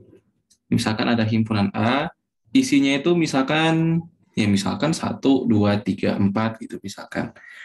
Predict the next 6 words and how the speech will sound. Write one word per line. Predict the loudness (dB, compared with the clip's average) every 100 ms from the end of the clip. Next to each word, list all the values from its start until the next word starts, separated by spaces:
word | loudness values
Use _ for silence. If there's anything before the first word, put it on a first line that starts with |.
| -20 -20 _ _ _ _
Terus | 0 0 2
yang | 0 2
B, | 2 2 0 -4
itu | -8 _ -8 -4
kita | -2 2 4
misalkan, | 4 4 -2 -2 0 2 0 0